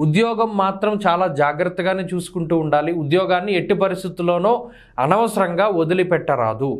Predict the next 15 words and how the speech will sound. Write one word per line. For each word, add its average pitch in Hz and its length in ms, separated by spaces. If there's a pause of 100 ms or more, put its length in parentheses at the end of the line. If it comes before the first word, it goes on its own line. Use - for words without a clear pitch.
(300)
ఒకవేళ 165 260 (100)
ఉద్యోగాన్ని 185 520
మనం 175 120 (120)
కావాలని 175 440
వదిలేసినట్టయితే 170 760 (100)
మరలా 170 300
అది 160 160
రావడం 170 280 (100)
చాలా 165 180 (100)
కష్టసాధ్యమవుతుంది. 165 1040
కాబట్టి 143 360 (1160)
ఈ 165 40 (100)
రకమైనటువంటి 160 800
పరిజ్ఞానాన్ని 143 680
కలిగి 120 240